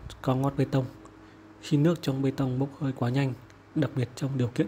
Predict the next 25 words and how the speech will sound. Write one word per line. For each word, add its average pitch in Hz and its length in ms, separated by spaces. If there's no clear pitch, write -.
thời 123 120
tiết 151 200
nóng 120 260
hoặc 143 180
gió 120 140
mạnh, 131 180
bề 127 100
mặt 123 200
bê 135 120
tông 135 240
sẽ - 180
co 135 160
lại 135 180
nhanh 127 160
hơn 135 180
phần 113 180
dưới, 123 260
gây 131 160
ra 131 140
vết 147 100
nứt. 180 180
Hai, 139 320
lún 123 200
nền 135 140
móng. 117 240